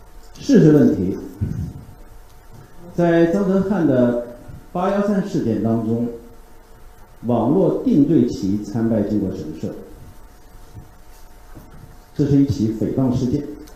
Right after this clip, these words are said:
诽谤有三个特点：第一是传统的技术，将张哲瀚在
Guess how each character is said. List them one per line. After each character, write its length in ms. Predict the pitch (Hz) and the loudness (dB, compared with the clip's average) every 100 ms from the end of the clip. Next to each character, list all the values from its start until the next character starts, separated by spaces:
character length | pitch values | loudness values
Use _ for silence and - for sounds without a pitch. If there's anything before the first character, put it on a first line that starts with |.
| - - - - - - - - - - - - - - - - - - - | -20 -20 -20 -20 -20 -20 -20 -20 -20 -20 -20 -20 -20 -20 -20 -20 -20 -20 -2
诽 180 | 135 131 | 4 4
谤 300 | 180 160 123 | 4 4 4
有 80 | 120 | 2
三 240 | - 156 | 2 2
个 60 | 147 | 2
特 160 | 135 | 2
点： 120 | - - - - - - - - - - - - - - - - - - - - - - - | 0 -6 -10 -12 -12 -12 -16 -20 -20 -20 -20 -20 -20 -20 -20 -20 -20 -20 -20 -20 -20 -20 0
第 180 | 160 165 | 4 4
一 100 | 165 | 4
是 460 | 151 127 107 - - - - - - - - - - - - - | 2 2 0 -2 -8 -16 -20 -20 -20 -20 -20 -20 -20 -20 -20 -8
传 200 | - 131 | -2 0
统 160 | 135 85 | 0 -2
的 80 | 85 | -4
技 120 | 104 | -6
术， 80 | - - - - - - - - - - - - - - - - - - - - | -8 -14 -20 -20 -20 -20 -20 -20 -20 -20 -20 -20 -20 -20 -20 -20 -20 -20 -20 -4
将 760 | 160 160 160 165 170 170 165 | 0 4 2 4 4 4 0
张 180 | 190 190 | -4 -2
哲 120 | 175 | 0
瀚 240 | 180 156 131 | 2 2 2
在 420 | 143 135 131 - | 2 4 2 2